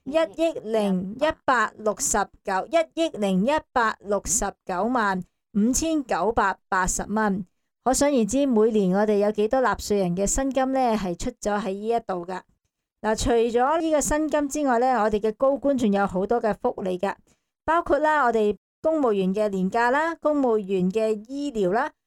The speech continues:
同埋牙科嘅福利，仲有政府嘅強積金供款M P F。除此之外，仲有一個特別嘅待遇，就係一架汽車，即係一架車同埋司機嘅。所以佢哋司機同車都係包埋喺裏邊㗎。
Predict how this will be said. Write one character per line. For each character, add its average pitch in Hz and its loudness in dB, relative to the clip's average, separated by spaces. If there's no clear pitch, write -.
同 196 -2
埋 185 -2
牙 175 -6
科 262 0
嘅 233 -2
福 262 -4
利， 196 -4
仲 202 -4
有 208 2
政 220 0
府 214 -2
嘅 208 0
強 180 -4
積 262 -4
金 247 -2
供 254 0
款 196 -2
M 247 -2
P 254 -4
F。 247 -2
除 226 2
此 269 -2
之 359 0
外， 269 2
仲 240 2
有 277 2
一 285 -4
個 262 2
特 214 -2
別 202 -8
嘅 208 -2
待 196 0
遇， 190 -2
就 190 -4
係 196 -6
一 226 -4
架 202 -2
汽 202 -4
車， 233 -2
即 226 -2
係 233 -2
一 - -4
架 202 -8
車 226 -2
同 180 -4
埋 156 -10
司 - -10
機 214 -4
嘅。 202 -2
所 226 0
以 277 2
佢 226 0
哋 214 0
司 277 -4
機 285 0
同 190 -4
車 233 -2
都 240 -2
係 196 -6
包 220 -2
埋 175 -4
喺 165 -8
裏 185 -2
邊 175 -6
㗎。 196 -8